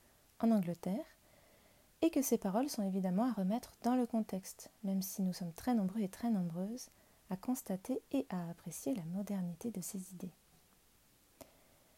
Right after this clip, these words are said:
Cet article a été écrit par Stanley Boardman en mille neuf cent vingt-sept pour le mensuel The Parents Review.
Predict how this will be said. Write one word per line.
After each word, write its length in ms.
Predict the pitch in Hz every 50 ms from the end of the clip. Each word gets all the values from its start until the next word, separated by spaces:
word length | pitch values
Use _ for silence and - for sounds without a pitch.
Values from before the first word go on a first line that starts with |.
| _ _ _ _ _ _ _ _ _ _ _
Cet 260 | - - 254 247 -
article 440 | 277 269 - - - 427 415 - 302
a 80 | 262 247
été 260 | 240 - 254 247 240
écrit 320 | 240 - - - - 349
par 220 | - - 226 214 -
Stanley 440 | - - - 302 302 285 269 269
Boardman 540 | 233 190 240 254 247 233 220 202 190 196 247 370 415 - - _ _ _ - - _ -
en 80 | 202 202
mille 160 | 254 320 330
neuf 100 | 294 -
cent 140 | - 247 214
vingt-sept 560 | 202 190 190 - - - - - - - -
pour 160 | - 254 247
le 80 | 226 226
mensuel 460 | 214 214 214 208 - - 302 330 370 370 370 349 - _ _ _
The 160 | 233 202 208
Parents 400 | 190 - - 269 302 311 330 330 320 - -
Review. 340 | 320 311 294 - 196 185 165